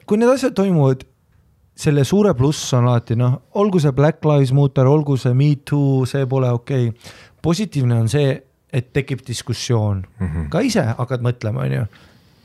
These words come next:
Speaker 1: Vaata, mul on ka see, et, et, äh, et noh, ütleme näiteks mi-, minu puhul, kus ma tunnen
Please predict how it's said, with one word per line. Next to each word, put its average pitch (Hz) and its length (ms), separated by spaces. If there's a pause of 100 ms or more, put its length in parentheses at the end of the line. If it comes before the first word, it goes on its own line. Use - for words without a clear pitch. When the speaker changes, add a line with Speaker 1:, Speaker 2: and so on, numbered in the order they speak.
(720)
Speaker 1:
Vaata, 135 160
mul 202 180
on 156 80
ka 131 100
see, 127 180
et, - 220 (680)
et, 117 420
äh, 107 600 (640)
et 127 180
noh, 123 200 (680)
ütleme 185 280
näiteks 143 300
mi-, 175 280
minu 202 300
puhul, 117 320 (840)
kus 190 240
ma 147 200
tunnen 120 480